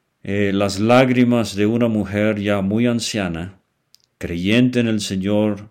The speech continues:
sumamente fiel al Señor, pero que había sufrido por años, por décadas,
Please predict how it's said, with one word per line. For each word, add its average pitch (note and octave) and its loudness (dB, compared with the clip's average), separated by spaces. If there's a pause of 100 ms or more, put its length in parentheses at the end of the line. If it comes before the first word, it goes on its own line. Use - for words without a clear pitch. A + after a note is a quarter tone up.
sumamente B2+ 0
fiel F2 -4
al D#2+ -12
Señor, F2 -8 (520)
pero F2+ -6
que - -8
había G#2+ 0
sufrido A2 -2
por F#2 -6
años, F2 -4
por E2 -8
décadas, E2+ -6